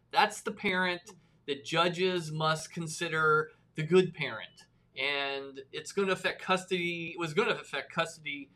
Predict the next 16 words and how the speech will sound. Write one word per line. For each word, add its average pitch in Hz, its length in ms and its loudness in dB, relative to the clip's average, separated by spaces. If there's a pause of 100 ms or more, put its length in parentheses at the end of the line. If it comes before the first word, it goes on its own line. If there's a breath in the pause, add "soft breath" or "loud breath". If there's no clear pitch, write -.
(340 soft breath)
decisions. 185 1160 -2
It 175 100 -2
was 190 120 4
awful. 226 480 4 (120)
Um, 135 380 2
I 170 40 -6
mean, 190 140 4
this 233 140 -2
is 175 100 -4
already 185 640 6
happening. 123 680 4 (220 soft breath)
Judges 180 340 4
are 151 100 0
already 180 400 6
doing 165 400 0
this, 113 420 -10